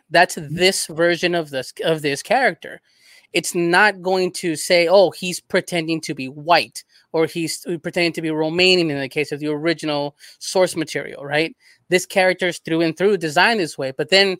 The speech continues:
Speaker 1: if it's flipped or reversed, people have problems with it. And here's where I stand. I stand to the fact that for God knows eighty years, it's always been the same white people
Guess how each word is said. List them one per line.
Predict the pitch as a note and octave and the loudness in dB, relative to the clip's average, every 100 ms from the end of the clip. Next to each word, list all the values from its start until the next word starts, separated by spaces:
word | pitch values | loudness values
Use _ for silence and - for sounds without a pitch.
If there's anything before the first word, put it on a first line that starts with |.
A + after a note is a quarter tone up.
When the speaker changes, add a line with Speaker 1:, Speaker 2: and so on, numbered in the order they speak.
| _ - _ _ F3 | _ -20 _ _ -6
Speaker 1:
if | E3+ | -4
it's | E3+ - | -6 -8
flipped | - A#3+ C4 | 0 4 4
or | F#3 | 4
reversed, | E3+ E3 A#3 A#3+ E3+ - - _ _ - | 2 4 6 6 4 -2 -14 _ _ -14
people | - F3+ E3+ | -6 0 2
have | D3+ | 2
problems | - F#3+ G#3+ E3 | 4 4 4 2
with | C3 A#2 | -4 -8
it. | F#2 - _ _ - | -12 -14 _ _ -4
And | E3 | 2
here's | F#3+ A3 | 6 6
where | A3 E3+ | 8 8
I | F#3 | 8
stand. | E3+ - A#2 - _ _ - | 6 -2 -8 -12 _ _ 2
I | A#3+ | 2
stand | - G#3+ F3 | 4 2 2
to | |
the | D#3+ | 0
fact | - E3 D#3 | 2 2 2
that | D#3+ D3+ - _ _ _ | 2 0 -4 _ _ _
for | - F3 D#3+ - _ _ | 2 4 4 -2 _ _
God | - G3 G3+ | 6 6 6
knows | F#3+ E3+ - - | 2 2 0 0
eighty | F#3 F#3+ | 2 2
years, | F3 F#3 A#3 E3 | 0 2 4 4
it's | E3+ | 4
always | F#3 F3+ E3 | 4 4 2
been | F3+ E3 | 0 0
the | |
same | D#3 F3 D#3+ | -2 -2 -2
white | D3+ D#3 | 0 0
people | - D3 D#3 D3 | -2 -10 -4 -4